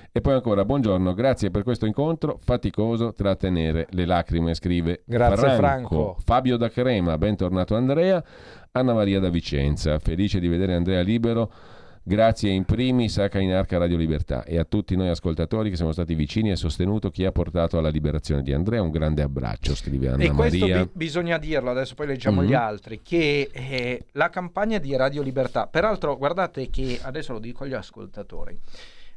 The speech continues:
Speaker 2: io l'ho detto a Mediaset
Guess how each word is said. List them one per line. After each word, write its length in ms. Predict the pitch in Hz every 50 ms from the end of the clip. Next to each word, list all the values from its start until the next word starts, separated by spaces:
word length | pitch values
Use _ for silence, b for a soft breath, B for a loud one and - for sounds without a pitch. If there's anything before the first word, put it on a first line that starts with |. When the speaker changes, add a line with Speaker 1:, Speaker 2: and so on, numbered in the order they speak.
| B B -
Speaker 2:
io 360 | 147 165 170 175 175 180 -
l'ho 120 | - 156 143
detto 600 | 143 147 143 131 - - - - 147 139 143 - -
a 340 | - 123 123 123 127 127 - -
Mediaset 720 | - 127 120 117 107 107 - - - 104 - - 107 104